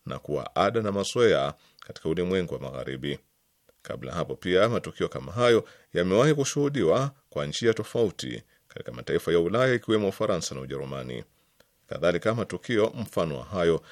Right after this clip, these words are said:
yamewahi kutokea nchini Marekani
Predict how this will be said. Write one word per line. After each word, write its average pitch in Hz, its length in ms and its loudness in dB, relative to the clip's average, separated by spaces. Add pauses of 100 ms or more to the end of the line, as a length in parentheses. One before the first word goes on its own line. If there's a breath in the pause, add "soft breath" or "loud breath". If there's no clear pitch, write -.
(180 loud breath)
yamewahi 92 440 4
kutokea 120 760 4 (220)
nchini 117 320 -2
Marekani 65 640 -6